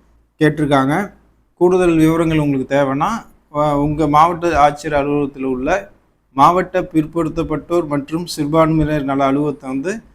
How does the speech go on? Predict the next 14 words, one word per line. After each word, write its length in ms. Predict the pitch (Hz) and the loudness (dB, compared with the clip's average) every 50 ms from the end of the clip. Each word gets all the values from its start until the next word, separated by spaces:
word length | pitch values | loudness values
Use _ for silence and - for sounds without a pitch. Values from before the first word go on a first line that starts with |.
| _ - _ _ _ | _ -20 _ _ _
நீங்க 180 | 139 143 139 135 | -6 -4 -4 -2
தொடர்பு 480 | 135 143 147 160 165 160 151 143 151 | -2 0 0 0 0 0 0 0 0
கொண்டீங்கன்னா, 420 | 143 135 135 135 143 160 190 226 190 | 2 2 2 2 2 0 0 -2 -2
இதற்கான 380 | 156 151 139 135 151 151 151 | -2 -2 -2 0 -2 -2 -2
வி-, 280 | 147 143 139 135 135 - | -2 -2 -2 -2 -2 -2
கூடுதல் 320 | 156 165 165 165 170 151 | 0 0 2 2 2 2
விவரங்களையும் 460 | 143 143 143 143 147 147 147 156 175 | 2 2 0 0 -2 -2 -2 -2 -2
உங்களுக்கு 320 | 156 147 143 139 131 139 139 | -4 -4 -4 -4 -2 -2 0
தெரிவிப்பாங்க. 540 | 139 143 143 127 - 127 127 143 160 190 202 | 0 0 0 -2 -2 -2 -4 -4 -4 -8 -10
உங்களுக்கு 320 | 170 151 139 135 123 - | -8 -6 -6 -6 -4 -2
கடன் 280 | 143 143 156 160 156 143 | -2 -2 -2 -2 -2 -2
தேவைப்படுச்சுன்னா 520 | 143 143 139 135 131 120 143 156 175 165 | -2 -2 -2 -2 -4 -6 -6 -4 -4 -2
அவங்களை 200 | 156 147 139 131 | -2 -2 -4 -4
அணுகுனீங்கன்னா, 560 | 135 139 143 143 139 135 131 139 175 240 262 | -4 -4 -4 -6 -4 -4 -4 -4 -6 -6 -8